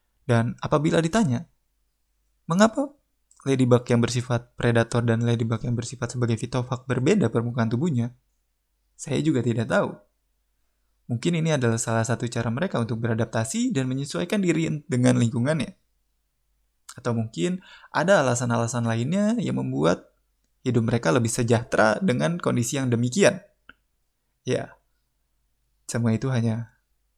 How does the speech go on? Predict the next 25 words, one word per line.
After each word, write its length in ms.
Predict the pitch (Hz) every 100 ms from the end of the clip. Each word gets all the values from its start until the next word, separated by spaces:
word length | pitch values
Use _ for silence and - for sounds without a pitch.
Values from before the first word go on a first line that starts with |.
| _ _ _ _ -
tebak-tebakan 800 | 135 139 170 165 170 190 202 208 _
aja 480 | 190 120 135 127 - -
dari 160 | 117
saya. 400 | 117 117 117 117 - _ _ _ _ _ _ _ _ _ _ _ _
Yaitu 320 | 139 165 220
adalah 480 | 202 120 123 131 - _ _ _ _ _ _ _ _ _ _ _
salah 300 | - 123 117
satu 260 | 127 123 151
sisi 240 | 135 120
keren 400 | 120 120 147 170
dari 320 | 131 113 113 113
ladybug, 560 | 113 113 110 120 - _ _ _ _
di 80 | 123
mana 240 | 120 143
mereka 560 | 170 147 117 - 190 226 _ _ _ _ _ _ _ _ _ _ _ _ _ _ _ _ _ _ _
ada 160 | 185 196
yang 160 | 127 113
mempunyai 320 | 117 117 113
tubuh 240 | 113 117 113
yang 80 | 113
mengkilap 400 | 113 139 151 -
dan 240 | 113 117
ada 160 | 120 127
yang 80 |
tidak. 320 | 160 147 -